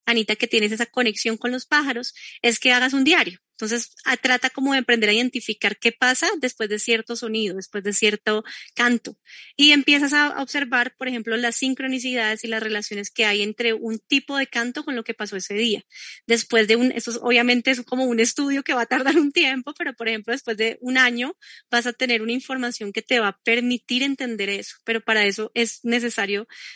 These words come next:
tomarse un tiempo para observar, como cuando aprendes un nuevo idioma. Cuando tú estás aprendiendo francés o alemán o inglés, al otro día no lo sabes hablar, pero después de un tiempo para ti ya va a ser natural. Entonces, si te gusta ese tema y si, si,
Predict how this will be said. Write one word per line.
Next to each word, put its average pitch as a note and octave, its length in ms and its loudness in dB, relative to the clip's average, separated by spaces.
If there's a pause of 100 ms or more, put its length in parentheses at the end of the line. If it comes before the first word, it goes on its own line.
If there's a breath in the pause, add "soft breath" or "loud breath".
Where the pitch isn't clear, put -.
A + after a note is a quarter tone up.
(120 loud breath)
tomarse A3 400 4
un G#3+ 80 -4
tiempo A3+ 240 -2
para A#3+ 180 0
observar, A3 540 0
como B3 160 -4
cuando A3+ 320 -4
aprendes G#3 420 -4
un G#3+ 140 -8
nuevo G#3 160 -4
idioma. G#3+ 480 0
Cuando G#3+ 200 -6
tú - 80 -4
estás G#3+ 200 -2
aprendiendo G#3+ 600 0 (260 loud breath)
francés A3 600 4
o A3 60 -2
alemán G#3+ 460 2
o G#3+ 40 -4
inglés, A3 500 -2 (300 soft breath)
al A#3+ 120 0
otro A3+ 240 -2
día B3+ 200 0
no B3 100 -2
lo G#3+ 100 -6
sabes G#3 320 -6
hablar, G#3+ 460 -2 (320 soft breath)
pero A#3 160 -2
después A3+ 280 -4
de A3 80 -8
un A#3 120 -6
tiempo B3 340 -4
para B3 200 -4
ti G#3+ 120 -8
ya G3+ 140 -4
va G#3 60 -6
a - 20 -8
ser G#3 160 -8
natural. G#3 520 -4 (160)
Entonces, G#3 500 -6 (200)
si A#3 140 -2
te G#3+ 140 2
gusta C#4 360 0
ese D#4 160 4
tema C4 300 2
y C4+ 40 0
si, C4 240 -4
si, A3 140 -2